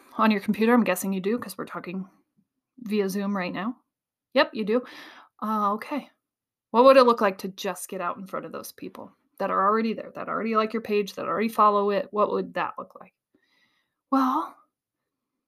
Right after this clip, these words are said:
I guess I could post this, this, and this." And I said, "Okay. Did you know that, I don't know, Facebook actually has a scheduler built right in?"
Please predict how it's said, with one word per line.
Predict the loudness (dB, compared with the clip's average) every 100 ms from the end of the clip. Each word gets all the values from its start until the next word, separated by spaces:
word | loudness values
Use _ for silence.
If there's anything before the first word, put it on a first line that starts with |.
| _
I | 2
guess | 4 4
I | 2
could | -2
post | -2 4 6 6 2 -8 -14 -18 _ _ _ _ _
this, | 2 4
this, | 2 2
and | 2 4
this." | 4 2 -4 -12 -2
And | 0
I | 0
said, | 0 0
"Okay. | 0 0 -2 -4 -16 -20 -20 -20 _ _ _
Did | 2 6
you | 8
know | 8
that, | 4 0 _ _ _
I | -6
don't | 2 2
know, | 2 0 -2
Facebook | -2 2 2
actually | 2 0 -2 0
has | 0 0
a |
scheduler | -2 -6 -8 -6 -6
built | 0 0
right | 2 0
in?" | 0 -6